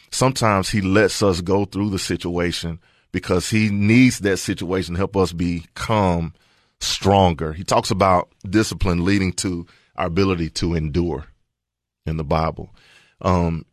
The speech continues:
if there's no discipline, then we don't learn how to endure. And here's the kicker. There's some stuff that he wants us to learn how to endure through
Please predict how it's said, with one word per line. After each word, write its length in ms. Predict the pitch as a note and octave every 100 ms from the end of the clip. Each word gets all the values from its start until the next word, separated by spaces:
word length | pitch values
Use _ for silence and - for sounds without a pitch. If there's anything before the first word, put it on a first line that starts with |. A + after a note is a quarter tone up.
| _
if 180 | G2 -
there's 280 | G#2+ A2 G2+
no 160 | F#2
discipline, 600 | D#2 G#2 - G2+ F#2 F2 E2
then 120 | E2
we 80 | F2+
don't 240 | F#2 E2
learn 220 | F2+ F2
how 220 | F2 E2+
to 200 | E2 F2
endure. 580 | E2 D2+ F2 F2 D#2+ D#2+ - _ _ _ -
And 460 | B2 A#2 G2 F2+ -
here's 280 | F3 F#3+
the 60 | G2+
kicker. 440 | - F#2+ - D#2 - _ _ _ _ _ _ - -
There's 280 | B2 D#3+
some 160 | - F#2+
stuff 540 | - - G#2 F#2 - - _ _ _ _
that 220 | F2 D#2
he 160 | F2 A#2+
wants 400 | A2 G2+ E2+ G2+
us 180 | F#2 -
to 80 | E2+
learn 300 | F#2 G2 F#2+
how 200 | F#2+ F#2
to 160 | E2+ E2+
endure 720 | E2 D#2+ G2 F#2 E2 D#2+ - _ _ _ _ _
through 500 | A2+ A2+ G#2 E2+ E2